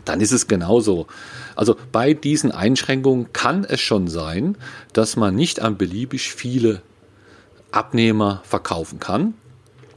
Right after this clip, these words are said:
Und wenn das hier vorliegt irgendwie, dann könntest du halt auch nicht die Bilder, nachdem sie der Band verkauft hast, zusätzlich noch an eine Zeitung verkaufen. Also, nochmal kurz zusammengefasst,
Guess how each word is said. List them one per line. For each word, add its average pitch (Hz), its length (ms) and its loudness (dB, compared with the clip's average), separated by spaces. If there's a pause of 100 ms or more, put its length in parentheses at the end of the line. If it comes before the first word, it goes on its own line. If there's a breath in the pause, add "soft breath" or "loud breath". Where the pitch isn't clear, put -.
Und 113 160 0
wenn 87 140 -2
das 110 220 2
hier 143 380 2
vorliegt 131 640 -2
irgendwie, 135 640 2 (320 loud breath)
dann - 220 -4
könntest 107 400 2
du 123 80 2
halt 131 220 0
auch 101 240 2
nicht 104 240 0
die 95 60 -2
Bilder, 90 400 2 (360 loud breath)
nachdem 92 400 2
sie 92 100 -2
der 85 100 2
Band 85 260 -2
verkauft - 460 -2
hast, 90 160 0
zusätzlich - 480 -2
noch 82 100 -6
an 87 80 -4
eine 104 120 0
Zeitung 82 340 -2
verkaufen. - 460 -8 (1080 loud breath)
Also, 165 440 4 (260 loud breath)
nochmal 117 280 2
kurz - 200 2
zusammengefasst, 127 720 0